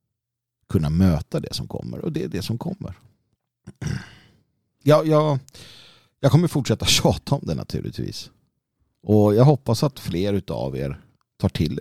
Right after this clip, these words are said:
det här. För att det, det är tydligt. Och det är verkligen sant. Jag, jag måste understryka det. Det, det är sant. Lika sant som att solen går upp imorgon. Så,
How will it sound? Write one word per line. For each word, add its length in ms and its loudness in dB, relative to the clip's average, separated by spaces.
det 80 -4
här. 200 -8
För 140 -4
att 200 -4
det, 540 4
det 160 2
är 40 6
tydligt. 800 0
Och 80 0
det 180 4
är 580 4
verkligen 920 -2
sant. 680 -8
Jag, 340 -4
jag 120 4
måste 220 -2
understryka 580 -4
det. 120 -12
Det, 180 -6
det 140 -6
är 60 -2
sant. 880 -6
Lika 260 2
sant 400 2
som 140 0
att 100 0
solen 320 0
går 80 2
upp 160 0
imorgon. 500 0
Så, 260 0